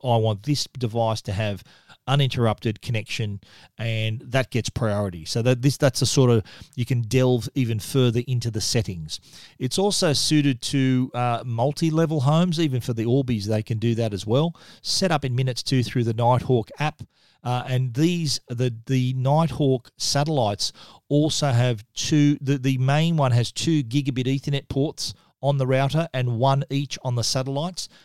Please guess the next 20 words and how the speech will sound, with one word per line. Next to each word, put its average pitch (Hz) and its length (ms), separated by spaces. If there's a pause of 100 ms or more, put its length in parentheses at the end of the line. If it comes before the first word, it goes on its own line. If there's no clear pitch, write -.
(140)
The 127 100
Orbi 131 400
has 113 300
that 120 160
as 101 120
well. 131 200
So 135 160
you 107 60
can 117 280
actually, 120 480 (300)
if - 120
you've 135 60
got 127 320
this, 120 180
one 127 140
of 117 80
this 113 160
near 123 140
your 117 100
television, 127 640